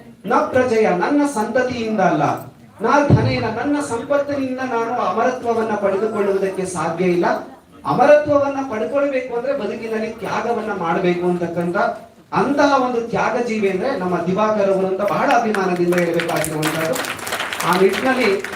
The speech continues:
ಅಂತಹ ತ್ಯಾಗದ ಬದುಕನ್ನ ಅವರು ನೀಡ್ತಾ ಇರುವಂತದ್ದು. ಪ್ರಾಸ್ತಾವಿಕ ಮಾತಾಡ್ಬೇಕಾದ್ರೆ ಅವರ ಸಹೋದರಿ ಅವರೆಷ್ಟು ಸೇವೆಯನ್ನ ಮಾಡಿದ್ದಾರೆ, ಅಷ್ಟು ತ್ಯಾಗವನ್ನ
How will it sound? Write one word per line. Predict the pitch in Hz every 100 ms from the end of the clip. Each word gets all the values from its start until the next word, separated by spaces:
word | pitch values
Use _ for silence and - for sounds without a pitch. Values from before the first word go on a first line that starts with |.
| - -
ಅಂತಹ | 185 220 226 214 202 202
ತ್ಯಾಗದ | 185 226 262 233
ಬದುಕನ್ನ | 196 214 208 214 226
ಅವರು | 202 190 196 196 180
ನೀಡ್ತಾ | 190 - 202
ಇರುವಂತದ್ದು. | 190 190 185 185 247
ಪ್ರಾಸ್ತಾವಿಕ | 247 - - - 262 254 254
ಮಾತಾಡ್ಬೇಕಾದ್ರೆ | 247 226 226 240 233 233 220 233 233
ಅವರ | 208
ಸಹೋದರಿ | 190 - 190 254 254 254 196 - - - - -
ಅವರೆಷ್ಟು | 233 254 277 330 320
ಸೇವೆಯನ್ನ | 247 254 262 254 247 220
ಮಾಡಿದ್ದಾರೆ, | 190 196 233 233
ಅಷ್ಟು | - - 320
ತ್ಯಾಗವನ್ನ | - - 247 247 240